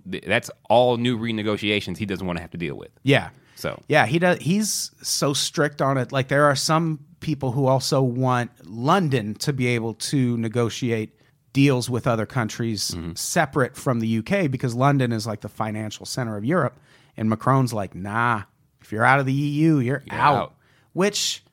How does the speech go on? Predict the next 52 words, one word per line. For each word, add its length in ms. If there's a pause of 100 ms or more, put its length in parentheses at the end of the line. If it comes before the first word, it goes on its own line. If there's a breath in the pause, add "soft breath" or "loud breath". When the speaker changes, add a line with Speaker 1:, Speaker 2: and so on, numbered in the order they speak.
Speaker 1:
Every 220
time 260
I'm 140
out, 260
they 160
pull 340
me 180
back 420
in. 180 (160)
Speaker 2:
Which 220
on 140
that 260
point, 340
I'm 140
kinda 280
with 240
him. 280 (320)
Speaker 1:
Mm-hmm. 100
Speaker 2:
Like, 160 (500)
Speaker 1:
Yeah. 200
Speaker 2:
you 120
know, 160
if 120
you're 120
out, 280
you're 160
out. 420
Fucking 560
Speaker 1:
That, 400
Speaker 2:
sort 340
it 40
Speaker 1:
you, 40
Speaker 2:
out, 240
Theresa 340
Speaker 1:
you 60
ma-, 60
Speaker 2:
May. 240
Speaker 1:
you 140
made 300
your 60
bed, 300
now 140
fucking 300
lie 220
in 160
it, 100
bro. 160
Speaker 2:
Yeah, 220 (160)
no 160
shit. 380 (440 soft breath)
And, 260
uh, 640